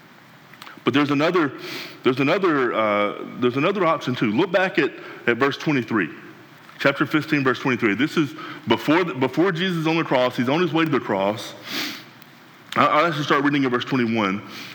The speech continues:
It says, "They compelled a passerby named Simon of Cyrene, who was coming in from the country, the father of Alexander and Rufus,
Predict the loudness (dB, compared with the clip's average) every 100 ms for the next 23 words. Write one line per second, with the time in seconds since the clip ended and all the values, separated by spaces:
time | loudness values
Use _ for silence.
0 | -4 0 2 2 0 0 0 2 2 2
1 | 2 2 0 2 2 2 0 -2 2 2
2 | 2 0 0 0 2 2 0 0 -2 -2
3 | 0 2 2 0 -2 -8 -12 -4 0 0
4 | 2 0 2 0 0 2 2 4 2 2
5 | 2 2 0 0 0 2 2 2 0 0
6 | -2 -2